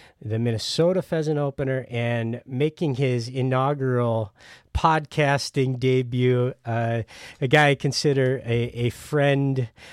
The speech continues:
uh, for sure in the Pheasants Forever family, and, uh, we have something, uh, special in common, which we'll share when, when we dive in a little deeper. Matt Gottlieb, uh, the South Dakota State Coordinator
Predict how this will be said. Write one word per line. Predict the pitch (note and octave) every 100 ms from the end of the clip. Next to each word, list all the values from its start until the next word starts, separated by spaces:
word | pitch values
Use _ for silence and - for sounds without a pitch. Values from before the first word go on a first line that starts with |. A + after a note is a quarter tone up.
| - -
uh, | A2+ A#2
for | - C3+
sure | - - E3 C#3+ B2+
in | B2+ B2 A#2+
the | A2
Pheasants | - C3+ B2 A#2+
Forever | - - B2 A2+ A2+
family, | - C3 A#2 A#2 A#2 A2+ A2+ A#2+
and, | A#2 A2+ A2
uh, | A2+ A2
we | A#2+
have | A#2 G#2+
something, | - B2 C3 A#2+ A2 - - - - -
uh, | B2+ A2+
special | G#2 - D#3 - D#3 C3
in | A#2
common, | - C3+ B2+ A#2+ A#2 A2+
which | G#2+ -
we'll | A#2
share | A2 - A#2 A2 A2
when, | G#2+ G#2 -
when | A2+ A2
we | G#2+
dive | G#2 G#2+ G#2+ G#2
in | G#2+
a | G#2
little | G#2 G#2
deeper. | G2 G#2+ G2 G2+ G2
Matt | A2 B2+ D#3 B2+ A#2
Gottlieb, | B2+ B2+ A#2+ A2+ A2 G#2+ - - - - -
uh, | G#2
the | G#2+
South | G#2+ - D3 D3 -
Dakota | - D3+ C3+ B2+ A#2+
State | - - C3 C3+ -
Coordinator | C3+ A#2+ A#2+ A#2 A#2 A2+ A2 A2